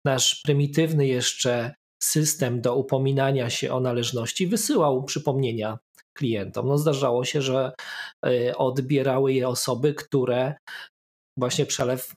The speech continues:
dokonały, więc wtedy musiałem wkroczyć ja, wytłumaczyć, że to błąd systemu i tak dalej. I zastanawiałem się, co z tym można zrobić. No, za dużo jest tych błędów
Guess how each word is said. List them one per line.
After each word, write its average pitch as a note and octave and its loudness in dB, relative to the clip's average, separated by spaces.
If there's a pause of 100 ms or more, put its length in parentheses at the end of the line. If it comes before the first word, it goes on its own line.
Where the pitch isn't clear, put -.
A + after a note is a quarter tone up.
dokonały, C3 0 (220)
więc A#2 -4
wtedy B2 0 (560)
musiałem C3+ 2
wkroczyć - -2
ja, D3+ 2
wytłumaczyć, B2+ -2
że A#2 -4
to B2 -2
błąd A#2+ -2
systemu C3 -2
i C3 -4
tak A2+ -2
dalej. G2+ -2
I B2 -2
zastanawiałem D3 2
się, C3+ 0
co - 0
z - -6
tym E3 2
można E3 2
zrobić. D#3+ 0
No, C3+ 0
za C#3+ 2
dużo E3 2
jest A#2+ -2
tych A#2 -4
błędów A#2 -2